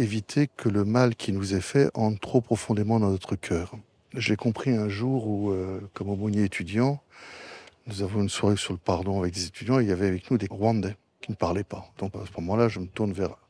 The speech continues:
l'un d'entre eux, alors que les, les Français, euh, disaient « Oui, oui, il faut pardonner quand on marche sur les pieds », enfin voilà, bon. Et je me tourne vers lui et je dis « Et toi, qu'est-ce que tu as envie de nous dire ? »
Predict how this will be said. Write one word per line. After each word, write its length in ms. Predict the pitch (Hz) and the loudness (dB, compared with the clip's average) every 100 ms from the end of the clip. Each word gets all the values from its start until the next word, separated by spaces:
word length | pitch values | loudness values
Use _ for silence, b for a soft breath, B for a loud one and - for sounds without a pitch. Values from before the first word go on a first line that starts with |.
| B B B B B - | B B B B B -4
l'un 180 | 101 98 | -2 0
d'entre 360 | 87 90 - | -2 -2 -2
eux, 20 | |
alors 160 | 98 85 | 0 0
que 120 | - | -4
les, 120 | - | -8
les 140 | - - | -8 -10
Français, 580 | - 92 - - 92 92 | -8 -8 -6 -4 -4 -4
euh, 120 | - B B B B B B B B - | -10 B B B B B B B B -16
disaient « 140 | 98 | -10
Oui, 180 | 98 104 101 | -4 -2 0
oui, 80 | 98 | -2
il 60 | |
faut 120 | 95 | -4
pardonner 600 | - 95 92 98 95 95 | -6 -6 -4 -4 -4 -6
quand 200 | 95 - | -6 -8
on 120 | 104 98 | -6 -4
marche 220 | 92 - | -4 -4
sur 120 | - | -4
les 140 | 92 | -4
pieds », 280 | 98 - 90 90 | -4 -6 -6 -6
enfin 180 | - - | -8 -10
voilà, 200 | - - | -10 -10
bon. 180 | - - - B B B B B B - | -12 -14 -16 B B B B B B -14
Et 40 | |
je 80 | 95 | -8
me 80 | 95 | -6
tourne 220 | - 101 | -2 -2
vers 180 | 92 92 | 0 0
lui 180 | 98 127 | 0 -2
et 40 | |
je 120 | 101 | -2
dis « 40 | 104 | -4
Et 40 | |
toi, 160 | 92 117 | -4 -6
qu'est-ce 160 | 123 - | -6 -8
que 80 | |
tu 100 | 110 | -6
as 40 | 104 | -4
envie 120 | 95 | -4
de 80 | 85 | -4
nous 120 | 90 | -6
dire ? » 260 | 92 135 | -6 -6